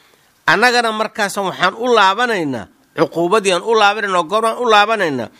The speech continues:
yawman, dharaar, nabdishu aan qaban doono, aan idin qaban doono, albadshata alkubraa, qabashadii weyneed, innaa annaguna muntaqimuun, idinka aarsanayna. Idinka aarsanayna.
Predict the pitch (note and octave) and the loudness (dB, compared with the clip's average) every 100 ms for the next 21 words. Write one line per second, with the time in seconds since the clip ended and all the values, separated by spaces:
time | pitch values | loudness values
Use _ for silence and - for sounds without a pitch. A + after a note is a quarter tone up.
0 | _ C#3+ E3 F#3+ E3+ D#3+ D#3 E3 F3 D#3+ | _ -2 0 2 0 -2 -2 -2 0 -2
1 | D3+ - F#3 F3+ D#3+ D3 - D#3 F#3 D3+ | -4 -4 -6 -2 -2 -2 -2 -2 0 2
2 | C3 A2 G2 - _ _ - D#3 D#3+ D3 | 2 0 -6 -12 _ _ 0 0 0 -4
3 | C#3+ D#3 E3+ G3+ D#3+ C3 A2 G2 - - | -2 0 2 2 0 0 -2 -6 -12 -4
4 | - D3 C3+ D#3+ D#3+ - C#3 B2+ A#2 F#3 | 0 2 0 -4 -4 -6 -4 -6 -6 -6
5 | D3 B2+ - B2 B2+ - G#3 F#3 D3 B2 | -2 -2 -4 -4 -4 -2 0 2 2 0
6 | G#2+ F#2+ - _ _ G3 G3 D#3 D#3 F3+ | -2 -4 -10 _ _ 0 2 2 0 0
7 | G3+ D3 A2 - _ F3 G3+ F3+ C#3+ E3 | 0 0 -2 -6 _ 0 0 0 -2 0
8 | D3 C3 A#2+ - A#2+ A2 - G2+ F2+ F2+ | -2 -4 -8 -8 -6 -6 -8 -10 -12 -18
9 | _ _ _ _ _ _ _ _ _ G2+ | _ _ _ _ _ _ _ _ _ -16
10 | G#2 F#3 B2+ A#2+ - F#2 E2+ D#2+ | -10 -6 -4 -6 -10 -14 -16 -20